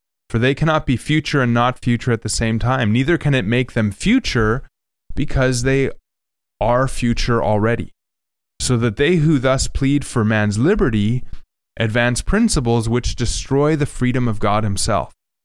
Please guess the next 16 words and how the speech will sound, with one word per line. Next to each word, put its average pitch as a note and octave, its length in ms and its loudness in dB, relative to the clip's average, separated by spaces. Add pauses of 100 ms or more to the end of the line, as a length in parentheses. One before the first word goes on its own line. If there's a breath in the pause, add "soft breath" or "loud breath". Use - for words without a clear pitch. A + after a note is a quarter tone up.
(400)
It A2+ 100 0
is A#2 160 0
allowed B2+ 600 0 (100)
that A2 200 -2 (120)
things F#3+ 320 2
are B2 100 4
future C3 500 0
before C#3+ 440 0
they B2+ 120 0
come A2 220 -2
to G#2+ 80 0
pass, A2 420 0
because A2 400 -2
God A#2 380 0
foreknows A#2 580 0
them. - 240 -4